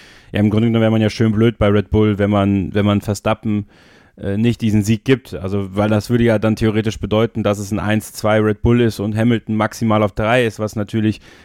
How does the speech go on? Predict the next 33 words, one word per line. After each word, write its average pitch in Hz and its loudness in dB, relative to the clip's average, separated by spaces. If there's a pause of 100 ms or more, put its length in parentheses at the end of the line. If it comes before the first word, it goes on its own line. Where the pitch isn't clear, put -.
(140)
den 113 2
Vorsprung 117 -2
in 113 0
der 107 0
W 107 0
M 113 -2
noch 117 -2
ein 117 -4
bisschen 110 -2 (280)
hochziehen 127 2
würde. 131 0 (320)
Andererseits 170 0
ist 151 -16
natürlich 147 -6
der 135 -2
Abstand 147 -4
von 139 -2
Verstappen 143 -4
zu 120 -4
Hamilton, 135 0 (440)
ich 98 -10
will 117 4
nicht 135 0
sagen 117 -2
komfortabel, 110 -2
das 131 0
ist 123 -8
es 110 -8
tatsächlich 117 -4
wahrscheinlich 110 -2
bis 131 -2
zum 117 0
Rennen, 127 0